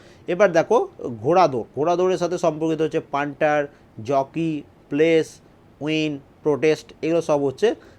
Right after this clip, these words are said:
ঘোড়া দৌড়ের সাথে সম্পর্কিত। তো এই কয়েকটি ছিল সব থেকে ইম্পর্টেন্ট, এটা আমি পিডিএফ Telegram চ্যানেলে পোস্ট করে দেবো, সেখান থেকে ডাউনলোড করবে এবং খুব ভালোভাবে প্রিপারেশন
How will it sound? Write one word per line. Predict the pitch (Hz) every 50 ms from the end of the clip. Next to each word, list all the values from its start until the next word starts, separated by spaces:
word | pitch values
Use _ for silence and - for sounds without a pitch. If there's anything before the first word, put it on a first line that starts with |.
| _ - 123 120 117
ঘোড়া | 147 156 165 156 139
দৌড়ের | 135 135 131 - -
সাথে | 120 - 190 220 - - - -
সম্পর্কিত। | 147 123 110 104 107 101 104 104 - 101 98 - - - _ _
তো | - 160 - - 190
এই | 214 220 -
কয়েকটি | 226 220 214 - 240 214 -
ছিল | - 202 220 220 -
সব | 202 180 - -
থেকে | 190 175 185 - 175 165
ইম্পর্টেন্ট, | 160 143 160 160 160 151 175 180 - -
এটা | 147 160 156 156
আমি | 156 143 -
পিডিএফ | 147 143 156 151 -
Telegram | 156 143 151 143 160 151 147
চ্যানেলে | 165 147 147 156 156 151 -
পোস্ট | 151 151 143 - -
করে | 160 151 151
দেবো, | 160 165 160
সেখান | 143 127 135 127
থেকে | 139 131 123 123
ডাউনলোড | 131 135 147 156 170 165 170 - 170
করবে | 160 143 143 165 175 180 - - - - - _ 135
এবং | 143 156 160 151 -
খুব | 170 147 131 143
ভালোভাবে | 151 160 165 165 165 165 165 165
প্রিপারেশন | 160 143 131 156 156 156 165 160